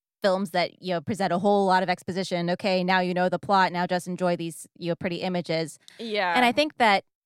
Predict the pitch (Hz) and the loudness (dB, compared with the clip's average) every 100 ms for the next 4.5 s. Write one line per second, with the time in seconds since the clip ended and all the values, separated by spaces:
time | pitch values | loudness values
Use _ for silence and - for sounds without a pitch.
0 | _ _ _ 202 196 87 - _ _ _ | _ _ _ 0 0 -2 -16 _ _ _
1 | _ _ 269 240 247 247 208 185 208 185 | _ _ 2 2 2 2 2 2 2 0
2 | - 190 196 196 180 _ 220 - 247 240 | 0 0 2 2 -2 _ 0 4 4 4
3 | - - 202 202 196 190 - _ - 226 | -2 -4 0 0 0 -4 -8 _ 0 4
4 | 226 254 202 185 | 6 6 4 4